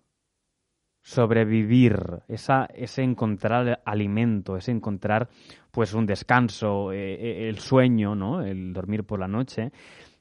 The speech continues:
con la valentía tiene mucha relación también y, y creo que también,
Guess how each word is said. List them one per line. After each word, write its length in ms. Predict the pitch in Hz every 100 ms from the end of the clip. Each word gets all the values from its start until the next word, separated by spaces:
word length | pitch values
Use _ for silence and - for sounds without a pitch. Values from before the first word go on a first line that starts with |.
| - - _
con 120 | 131
la 100 | 120
valentía 580 | 107 107 104 98 147 160
tiene 180 | - 117
mucha 220 | 151 135
relación 500 | 101 98 90 131 139
también 600 | 113 101 98 131 113 95
y, 260 | 107 101 95 -
y 100 | 104 -
creo 420 | 139 147 214 320 _ _ _ -
que 120 | 117
también, 580 | 107 101 101 120 160